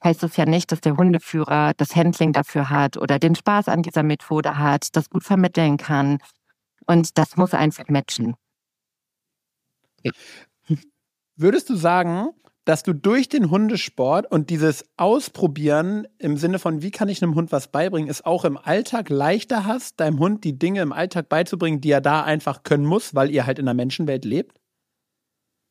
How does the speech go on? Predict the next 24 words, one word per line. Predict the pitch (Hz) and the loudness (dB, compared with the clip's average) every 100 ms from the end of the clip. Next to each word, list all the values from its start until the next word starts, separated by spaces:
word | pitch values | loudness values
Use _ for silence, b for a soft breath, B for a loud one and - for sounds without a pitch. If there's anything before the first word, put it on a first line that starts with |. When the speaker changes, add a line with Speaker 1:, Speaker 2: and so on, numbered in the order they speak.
| _ _ _ _ - | _ _ _ _ 2
Speaker 1:
Ja, | 131 127 123 _ _ _ - | 2 2 -2 _ _ _ -6
absolut. | - - 190 - 156 139 - - _ - | -6 -4 -8 -2 0 0 -4 -14 _ -2
Also, | 165 151 147 143 143 143 139 _ _ | 0 4 4 4 4 2 -2 _ _
ich | - - - | -14 -14 -4
glaube, | 160 170 160 156 156 151 - _ - | 0 2 2 2 2 0 -4 _ 2
nicht | 175 - | 4 4
nur | 185 175 | 2 4
meinen | 165 151 147 - | 4 4 4 4
Hunden | 196 247 233 | 4 4 4
im | 202 | 2
Alltag | 87 82 - 196 - | 0 0 0 -2 -2
geht's | 190 - | -6 -2
damit | - 175 175 | -2 0 2
leichter, | 170 185 - 180 | 2 0 0 0
sondern | 156 156 147 | 2 2 2
auch | - - | -2 -2
mir. | 160 185 202 254 | 0 0 0 0
Also | 262 160 | 0 -2
ich | 151 - | -4 0
lerne | 180 180 175 | 2 2 2
unheimlich | 196 202 190 175 170 - | 2 4 2 2 0 -4
viel | - 214 214 185 | -4 0 0 2
immer | 190 180 160 | 2 2 0
wieder. | 175 185 180 | -2 2 2